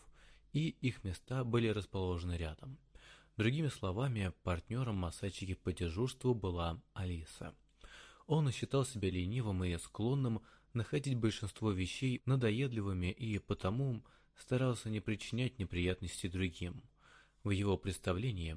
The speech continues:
забыть учебник и занять его у Алисы не входило в список причинения неприятностей. Поэтому, как бы хлопотно не было, он не пропустит уборку и дежурство. Тем не менее,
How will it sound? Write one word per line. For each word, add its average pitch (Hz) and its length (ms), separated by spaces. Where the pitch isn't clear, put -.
забыть 127 400
учебник 104 520
и 95 280
занять 98 460
его 95 200
у 98 200
Алисы 95 520
не 143 100
входило 98 500
в 82 60
список - 460
причинения 85 580
неприятностей. 85 880
Поэтому, 104 640
как 104 220
бы 98 300
хлопотно - 680
не 104 180
было, 82 300
он 147 280
не 135 140
пропустит - 680
уборку 87 480
и 82 80
дежурство. 82 640
Тем 92 220
не 90 80
менее, 90 500